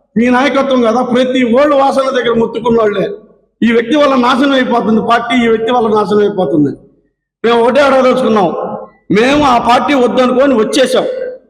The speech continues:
వచ్చిన తర్వాత మా నాయకుడి మీద, మా అధినాయకుల మీద ఏదైనా సరే అవాకులు చవాకులు పేలితే కొంతమంది నాయకులు అంటున్నారు, "అందరం కలిసి తిరిగాం బ్రదర్స్,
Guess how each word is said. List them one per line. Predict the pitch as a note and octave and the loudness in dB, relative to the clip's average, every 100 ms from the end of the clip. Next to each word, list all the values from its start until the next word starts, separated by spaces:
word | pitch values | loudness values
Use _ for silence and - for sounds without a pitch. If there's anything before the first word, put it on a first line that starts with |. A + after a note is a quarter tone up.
| _ _ - | _ _ -4
వచ్చిన | A3 G3+ E4 C#4+ | -2 0 0 2
తర్వాత | C#4 B3+ B3+ B3 | 2 0 0 0
మా | A#3+ A#3 A#3+ | 2 2 2
నాయకుడి | A3+ B3 D4 B3 C4 | 2 0 0 0 0
మీద, | B3 A#3 | 2 0
మా | A3+ A#3+ A#3+ A3+ A#3 | 2 0 2 2 2
అధినాయకుల | G#3+ C4+ C#4 C4+ C4 A#3+ | 0 0 0 -2 -2 -2
మీద | A3+ G#3 A3 A#3+ G#3+ | 0 2 2 2 2
ఏదైనా | B3 B3+ B3+ B3+ | 2 2 2 0
సరే | A3+ A3 G3 D3 - - - _ _ _ - | -2 0 0 -2 -8 -20 -20 _ _ _ -2
అవాకులు | G#3+ C4 D4 C#4 C#4 | 0 2 0 -2 -2
చవాకులు | A#3+ A#3+ C4 A#3+ A#3+ | 0 2 2 0 -2
పేలితే | G3+ A3 B3+ B3 A#3 G#3+ D#3 - - - - _ _ _ _ _ | 2 2 2 2 2 2 0 -2 -6 -8 -12 _ _ _ _ _
కొంతమంది | G3 A3+ B3+ C#4+ D4 | -2 0 2 2 2
నాయకులు | C#4 C4 B3+ | 0 0 0
అంటున్నారు, | A#3+ B3 A3+ F#3 - - - - - _ _ - | 0 0 2 0 -2 -6 -10 -14 -20 _ _ -4
"అందరం | G3+ C4 C#4 | 0 2 0
కలిసి | - B3+ C4+ | 0 0 0
తిరిగాం | B3+ C4+ C4 B3 - - F3+ | 0 0 2 0 -2 -6 -2
బ్రదర్స్, | G#3 B3+ B3+ - | 0 2 0 -2